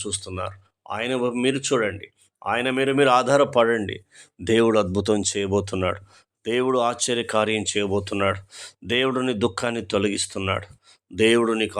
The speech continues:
ఆనందాన్ని కలగజేస్తున్నాడు. ప్రార్థన. కన్న తండ్రి, మీకు స్తోత్రాలు. దుఃఖాన్ని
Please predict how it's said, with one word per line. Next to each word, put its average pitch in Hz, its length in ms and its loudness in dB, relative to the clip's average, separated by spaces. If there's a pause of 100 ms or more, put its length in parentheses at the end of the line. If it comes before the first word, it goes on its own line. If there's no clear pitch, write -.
ఆనందాన్ని 104 500 -4
కలగజేస్తున్నాడు. 95 840 -4 (520)
ప్రార్థన. 107 600 0
కన్న 107 220 -2 (100)
తండ్రి, 113 260 0 (100)
మీకు 110 180 -6
స్తోత్రాలు. 98 600 -2 (680)
దుఃఖాన్ని 123 440 -2